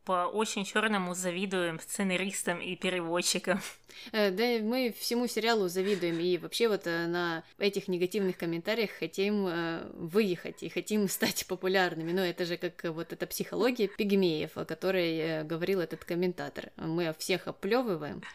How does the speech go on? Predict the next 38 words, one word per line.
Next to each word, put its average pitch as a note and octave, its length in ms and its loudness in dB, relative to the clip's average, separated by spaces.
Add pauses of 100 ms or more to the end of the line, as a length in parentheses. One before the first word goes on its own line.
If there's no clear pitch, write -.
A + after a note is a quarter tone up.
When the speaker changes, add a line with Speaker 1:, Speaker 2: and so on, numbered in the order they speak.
(280)
Speaker 2:
и F3 100 -4
таким F3+ 340 -2
образом F#3 380 0
заявляем D#3+ 540 0
о F#3 60 -4
себе. - 320 -6 (260)
Speaker 1:
Э, E3+ 680 -4
так C#4 200 2
и C#4+ 180 2
есть, - 320 -2
вы B3+ 240 2
нас A3 300 0
раскололи. E3 760 -4 (260)
А, G3+ 260 4
ладно, E3 300 2
что - 180 -2
там A3 160 0
дальше? E3+ 300 -4 (200)
Speaker 2:
Комментарий D4 480 4
номер B3 240 2
два. E3 340 -4 (520)
Флор E4 260 2 (220)
совсем A3 480 0
затупила. E3+ 560 -4 (260)
Она D4 200 4
же E4+ 80 4
звонила C#4 340 0
Ивану B3 380 -2
в - 20 -14
фирму F3 460 0 (160)
и - 80 0
разговаривала G3 580 2
с - 120 -10
ним. E3 200 -2 (320)
Познакомилась A3 500 2
в - 60 -4
шикарном G#3 380 0
месте, F3+ 440 -2